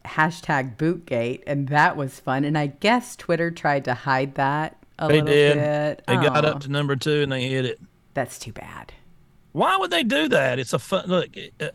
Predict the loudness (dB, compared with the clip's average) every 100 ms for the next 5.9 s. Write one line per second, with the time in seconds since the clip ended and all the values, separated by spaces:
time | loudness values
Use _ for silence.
0 | -14 _ _ _ _ -4 2 2 2 2
1 | 2 2 0 2 4 2 2 2 4 0
2 | -6 _ _ _ -4 -2 -2 -12 -4 -4
3 | -2 -2 2 4 6 4 2 2 2 2
4 | 2 -2 -4 0 0 0 -2 -4 -4 -6
5 | -6 -6 -6 -8 -6 -4 -2 -4